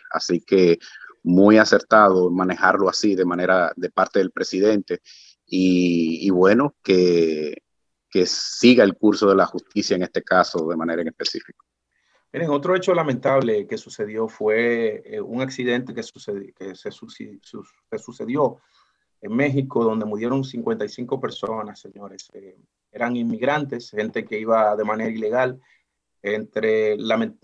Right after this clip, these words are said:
Speaker 2: la, lamentar la pérdida, porque dentro de los accidentados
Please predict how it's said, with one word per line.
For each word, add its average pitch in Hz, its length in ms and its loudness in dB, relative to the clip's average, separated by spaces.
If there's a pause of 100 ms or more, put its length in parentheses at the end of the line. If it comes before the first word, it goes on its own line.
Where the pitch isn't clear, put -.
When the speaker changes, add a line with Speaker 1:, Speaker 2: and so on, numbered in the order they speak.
Speaker 2:
la, 104 440 -2
lamentar 113 640 -2
la 147 140 0
pérdida, 143 440 -2
porque 120 300 -6
dentro 113 360 -4
de 110 60 -4
los 107 340 -10
accidentados 113 880 -4